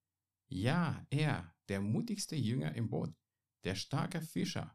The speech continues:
wurde von einem starken Wind abgeschreckt. Nun, das passiert jedem, der Jesus nachfolgt, wenn man den Blick von Jesus abwendet und auf die schrecklichen Dinge des Lebens schaut.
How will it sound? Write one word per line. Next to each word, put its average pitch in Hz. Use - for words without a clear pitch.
wurde 113
von 156
einem 98
starken 87
Wind 98
abgeschreckt. -
Nun, 104
das -
passiert -
jedem, 90
der -
Jesus 92
nachfolgt, 170
wenn 90
man 127
den 170
Blick 87
von 156
Jesus 101
abwendet 104
und 95
auf 104
die 104
schrecklichen 104
Dinge 104
des 139
Lebens 196
schaut. 90